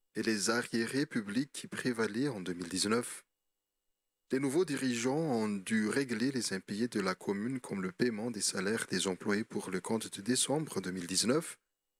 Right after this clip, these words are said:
et la cotisation de la cnaps, alors que l'avoir dans le compte administratif de la commune s'est élevé à soixante-quatre millions d'arières en deux mille dix-neuf.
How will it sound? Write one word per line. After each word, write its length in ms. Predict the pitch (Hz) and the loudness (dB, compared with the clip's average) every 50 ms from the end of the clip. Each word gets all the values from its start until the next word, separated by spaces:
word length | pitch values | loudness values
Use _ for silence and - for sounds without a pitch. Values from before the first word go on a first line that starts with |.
| _ _ - | _ _ -4
et 60 | - 104 | -2 -2
la 100 | 107 - | 0 0
cotisation 600 | - 139 - - 156 127 127 120 - - 175 170 | -2 -4 -2 -2 0 0 0 0 0 -2 -2 -2
de 100 | 127 95 | -2 -2
la 120 | 85 82 | -2 -2
cnaps, 540 | - - 110 120 123 - - - - - - _ _ _ _ _ _ _ _ _ _ _ _ _ _ _ _ _ _ - | -2 0 0 0 0 2 2 2 2 2 0 _ _ _ _ _ _ _ _ _ _ _ _ _ _ _ _ _ _ -2
alors 320 | 107 110 117 139 139 - | 2 2 2 2 0 -2
que 100 | - 123 | -2 0
l'avoir 640 | 107 104 98 98 90 87 95 104 117 123 127 - - | 0 0 0 -2 -2 0 2 2 2 2 0 -2 -2
dans 140 | - 95 92 | -2 -2 -2
le 140 | 92 90 92 | 0 -2 -4
compte 280 | - - 123 117 - 110 | -2 -2 -2 0 0 0
administratif 800 | 98 - 95 92 92 - - - - 110 - - 113 110 - - | -2 -2 -2 0 0 0 0 0 -2 -2 0 0 -2 -2 -2 0
de 100 | 104 101 | 0 2
la 120 | 95 95 | 2 2
commune 440 | 95 - - 107 104 117 139 147 123 | 0 2 0 2 2 2 -2 2 2
s'est 180 | - - - 107 | 2 4 4 2
élevé 320 | 95 92 90 87 110 123 | 0 0 -2 2 2 2
à 80 | 117 107 | 2 2
soixante-quatre 840 | - - 156 160 - - 139 117 - - - 151 - - - - 92 | 0 0 0 0 0 -2 -2 -4 -4 -2 -2 -2 -2 -4 -6 -6 -4
millions 320 | 95 123 139 - 110 95 | -2 -2 -2 0 0 0
d'arières 340 | 85 92 90 92 92 110 - | 0 0 2 2 2 0 0
en 80 | 113 98 | -2 -6
deux 140 | 87 90 | -6 -6
mille 160 | 87 87 85 - | -6 -6 -6 -4
dix-neuf. 560 | 90 - - 107 110 120 117 - - - | -2 0 2 4 2 2 0 -4 -8 -10